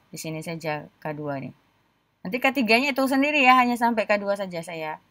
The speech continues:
eh, buat perhitungannya. Oke. <coughs> Untuk K dua, ya,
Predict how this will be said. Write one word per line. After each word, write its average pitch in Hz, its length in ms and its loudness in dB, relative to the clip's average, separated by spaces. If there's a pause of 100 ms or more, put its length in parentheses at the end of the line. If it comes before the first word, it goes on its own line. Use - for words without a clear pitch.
(520)
eh, 151 320 -4
buat 165 240 -2
perhitungannya. 147 720 -10 (1600)
Oke. 185 480 0 (640)
<coughs> - 320 6 (480)
Untuk 262 240 -2
K 240 160 6
dua, 214 400 4 (1800)
ya, 151 240 -2